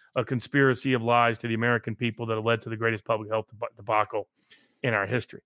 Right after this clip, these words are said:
Uh, in addition, we filed some additional, uh, vaccine mandate suits,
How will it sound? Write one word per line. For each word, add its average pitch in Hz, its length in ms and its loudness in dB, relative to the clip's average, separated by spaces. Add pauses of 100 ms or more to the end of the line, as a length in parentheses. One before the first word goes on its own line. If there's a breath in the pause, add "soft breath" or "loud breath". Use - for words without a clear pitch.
(440 soft breath)
Uh, 135 300 6
in 147 80 4
addition, 147 340 0
we 139 120 2
filed 131 340 2
some 135 100 -2
additional, 127 480 0 (160)
uh, 120 220 2
vaccine 117 420 2
mandate 120 380 0
suits, - 500 0